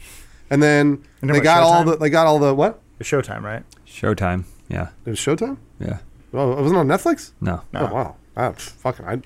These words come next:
Speaker 1: I didn't watch it, obviously.
Speaker 2: <laughs>
Speaker 1: Um, but, uh,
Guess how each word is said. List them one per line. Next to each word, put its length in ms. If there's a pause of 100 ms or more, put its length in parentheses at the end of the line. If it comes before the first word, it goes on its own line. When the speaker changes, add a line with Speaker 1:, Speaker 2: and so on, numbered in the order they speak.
Speaker 1:
I 120
didn't 140
watch 220
it, 40
obviously. 380 (260)
Speaker 2:
<laughs> 260
Speaker 1:
Um, 540 (400)
but, 240
uh, 480